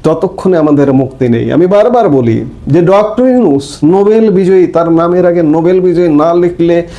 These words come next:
বা না বললে হয়তো পাপ হয়ে যেতে পারে। নোবেল বিজয়ী ডক্টর ইউনূস, বাংলাদেশের মানুষ আপনাদের জন্য গত এক বছরে কি করেছে? আপনারা প্রত্যাশা করেছিলেন যে ডক্টর ইউনূস যখন দায়িত্ব নেবেন, দায়িত্ব নিয়ে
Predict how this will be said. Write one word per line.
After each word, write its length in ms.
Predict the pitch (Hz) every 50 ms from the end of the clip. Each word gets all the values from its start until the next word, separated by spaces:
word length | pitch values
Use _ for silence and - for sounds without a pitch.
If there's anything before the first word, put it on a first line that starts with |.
| - - -
বা 100 | 156 160
না 320 | 151 143 151 165 180 190
বললে 260 | 180 185 180 175 170
হয়তো 220 | 160 156 151 151 143
পাপ 220 | - 156 143 139
হয়ে 200 | - 147 147 139
যেতে 220 | 123 131 120 117 113
পারে। 240 | - 117 - - - - - - - - - - - - - - - - - - - -
নোবেল 380 | 143 170 185 196 233 247 254 254
বিজয়ী 340 | 226 233 220 214 220 220 214
ডক্টর 340 | 170 185 180 - 185 185 196
ইউনূস, 680 | 190 185 190 190 190 185 185 - - - - - - -
বাংলাদেশের 760 | 143 165 180 185 190 190 190 175 180 185 - - 180 175
মানুষ 460 | 170 160 156 165 175 175 175 - - - -
আপনাদের 580 | 156 143 143 - 156 165 160 156 165 170 160 147
জন্য 320 | 160 160 160 160 160 147
গত 320 | 147 151 147 - 165 - -
এক 240 | - 147 139 127 127
বছরে 300 | 143 151 151 - 151 156
কি 160 | 151 151 143
করেছে? 380 | - - 127 120 120 - - 117 117 139 - - - - - - - - - - -
আপনারা 340 | 160 165 170 202 202 208 208
প্রত্যাশা 560 | 202 175 170 165 - - 190 175 - 185 180
করেছিলেন 560 | 175 180 175 180 175 - 180 202 240 240 196
যে 100 | 151 151
ডক্টর 320 | 139 147 147 147 - 165
ইউনূস 260 | 165 160 160 165 160 143
যখন 340 | 143 151 147 - 151 147
দায়িত্ব 360 | 135 143 139 135 139 - 160 156
নেবেন, 400 | 139 131 131 151 190 214 208 147
দায়িত্ব 380 | 139 139 135 139 - - 143
নিয়ে 640 | 135 123 120 123 147 196 233 214 160 143 170 -